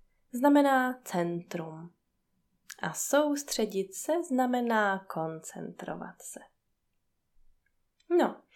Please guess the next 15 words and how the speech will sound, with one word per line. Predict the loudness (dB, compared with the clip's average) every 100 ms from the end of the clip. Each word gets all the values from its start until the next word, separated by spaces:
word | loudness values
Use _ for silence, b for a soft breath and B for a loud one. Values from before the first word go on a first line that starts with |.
| B B B B 4
téma | 6 8 6 6 2 -2 -4 -2
bylo | 2 4 6 4 0 -6 _ _ -4
to | -2
be | 0 2 2 2 0
a | -2 -2
professional. | -6 -6 -4 -4 -4 -8 -8 -10 -12 -16 _ _ _ _ _ _ _ -20 _
Takže | -12 -10 -8 -8
být | -6 0 0 0 -8 -16 _ -4
profesionál. | 0 0 0 -4 -4 -6 -6 -6 -6 -10 -14 -18 -20 _ _ _ _ _ _ _ _ _ B B
V | -8
první | 0 2 4 2 0
části | -2 -4 -2 -4 -6 -10 -6 -2
mluvili | 0 2 2 2 0 0 -2 -4 -6
dva | -2 2 2 2
řečníci, | -2 -4 -6 -2 0 0 -4 -10 -12